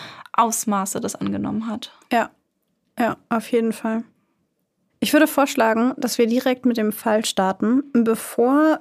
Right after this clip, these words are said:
Speaker 2: ich ihn heute <laughs> allerdings vorlese, ein kurzer Hinweis von uns. Wir haben zu dem Fall sehr viele, sehr unterschiedliche Quellen gefunden und haben natürlich versucht, eine Quellenanalyse zu machen, also zu schauen,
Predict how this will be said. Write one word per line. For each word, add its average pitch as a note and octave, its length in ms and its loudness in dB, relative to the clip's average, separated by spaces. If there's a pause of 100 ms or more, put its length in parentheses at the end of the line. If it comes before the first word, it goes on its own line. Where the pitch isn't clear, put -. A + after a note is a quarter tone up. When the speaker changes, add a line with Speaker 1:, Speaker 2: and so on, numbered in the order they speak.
(120)
Speaker 2:
ich - 440 -2 (120)
ihn G#3 340 0
heute G#3 300 0 (200)
<laughs> B3+ 180 0
allerdings A#3+ 500 4
vorlese, G#3+ 540 2 (420)
ein A#3 140 4
kurzer B3+ 240 2
Hinweis A#3 360 2
von G#3+ 180 -2
uns. A#3+ 480 2
Wir A3+ 200 0
haben A#3 320 2
zu A#3+ 120 -2
dem A3 220 2
Fall A3 400 0
sehr A3+ 280 2
viele, A3+ 380 0
sehr A3 260 0
unterschiedliche A3+ 680 -2
Quellen G3 400 0
gefunden G3 580 -2
und G#3 180 -2 (300)
haben A3+ 200 2
natürlich A3 420 2
versucht, A#3+ 480 -2
eine A3 240 0
Quellenanalyse A#3 840 0
zu - 180 -4
machen, A3+ 420 -2
also G#3+ 340 0
zu A3 200 -8
schauen, G#3+ 340 0